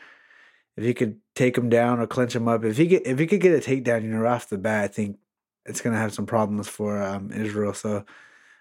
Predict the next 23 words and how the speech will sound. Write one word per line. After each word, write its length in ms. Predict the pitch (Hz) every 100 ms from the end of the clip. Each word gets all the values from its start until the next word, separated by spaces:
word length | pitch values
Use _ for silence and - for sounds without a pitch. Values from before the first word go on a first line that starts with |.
| -
I 80 |
think 200 | 123 160
he 120 | 139 156
takes 260 | 147 139
him 120 | 143
down. 440 | 123 120 123 123 123
I 60 | 127
think 160 | 131
he's 120 | 131 127
a 60 |
good 160 | 123 127
enough 200 | 127 -
wrestler 300 | 123 - 117
to 80 | 113
get 140 | 120
him 140 | 113
down, 340 | 107 110 113 110
and, 420 | 101 101 101 - _ _ _ -
like, 200 | 120 -
he's, 320 | - 113 135 139
he's, 300 | 127 135 123
he's 240 | 123 127
had 220 | 151 117